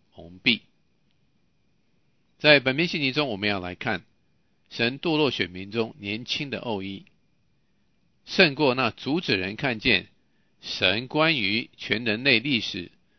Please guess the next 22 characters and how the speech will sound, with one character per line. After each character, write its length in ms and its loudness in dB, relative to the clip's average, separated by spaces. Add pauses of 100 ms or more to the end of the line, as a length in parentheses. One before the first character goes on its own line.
(140)
中 320 0
人 240 0
类 180 2
政 340 -2
权 240 -8
之 160 -6
意 220 -6
象 340 -6
的 280 -10
鬼 220 -10
魔 220 -16
的 140 -14
蒙 320 -20
蔽。 220 2 (1400)
但 160 8
以 60 8
理 100 6
书 160 -6
二 160 2
章 220 2
一 80 0
节， 380 -8